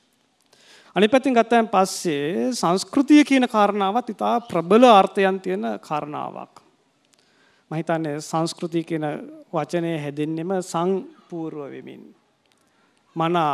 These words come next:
යහපත් නිවැරදි කියන අර්ථ ඒ තුල තියෙනකොට කෘ කියන ධාතුව එතනට එකතු වෙනකොට කිරීම කියන එක එතනට එනවා. එතකොට එහෙමනම් නිවැරදිව කිරීම කියන එක නැත්තම් නිවැරදිව, අ, යමක් ගොඩ නැගීම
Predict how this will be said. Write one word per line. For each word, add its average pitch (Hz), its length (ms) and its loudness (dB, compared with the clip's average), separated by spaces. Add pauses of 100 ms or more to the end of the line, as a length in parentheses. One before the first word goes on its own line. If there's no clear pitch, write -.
(160)
යහපත් 160 640 -2
නිවැරදි 160 480 -2
කියන 156 220 -6
අර්ථ 147 320 -6
ඒ 156 280 -6
තුල 147 240 -6
තියෙනකොට 139 560 -10 (680)
කෘ 202 100 4 (100)
කියන 180 260 0
ධාතුව 165 480 0
එතනට 160 340 -4
එකතු 151 320 -6
වෙනකොට 139 440 -8 (180)
කිරීම 220 500 4
කියන 208 300 0
එක 240 80 -6
එතනට 165 300 -8
එනවා. 127 260 -10 (840)
එතකොට 202 280 0
එහෙමනම් 233 360 6
නිවැරදිව 220 580 6 (180)
කිරීම 240 460 2 (400)
කියන 175 260 -2
එක 139 160 -8
නැත්තම් 165 400 -6
නිවැරදිව, 190 640 -2 (880)
අ, 175 80 -4 (320)
යමක් 196 340 4
ගොඩ 190 220 8
නැගීම 175 480 4